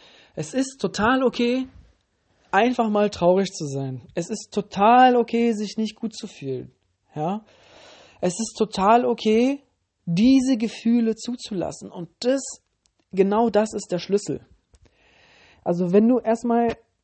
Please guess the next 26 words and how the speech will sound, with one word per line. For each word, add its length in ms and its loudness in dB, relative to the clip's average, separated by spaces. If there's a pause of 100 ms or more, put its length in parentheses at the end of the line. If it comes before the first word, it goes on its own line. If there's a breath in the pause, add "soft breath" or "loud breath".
(500)
wenn 200 0
dir 100 -2
das 180 -4
erstmal 340 -6
bewusst 500 -2
ist, 380 -8
was 180 -4
ich 80 -4
hier 160 0
gerade 320 -2
alles 260 -4
erzählt 540 -6
habe, 440 -6 (1600 soft breath)
ist 240 -8
das 320 0
der 100 0
Schlüssel, 460 -4
dass 240 -2
du 60 -6
diese 320 -4
Gefühle 640 -2
zulassen 540 -6
kannst, 400 -12
diese 280 -8
tiefe 500 -8
Traurigkeit, 880 -8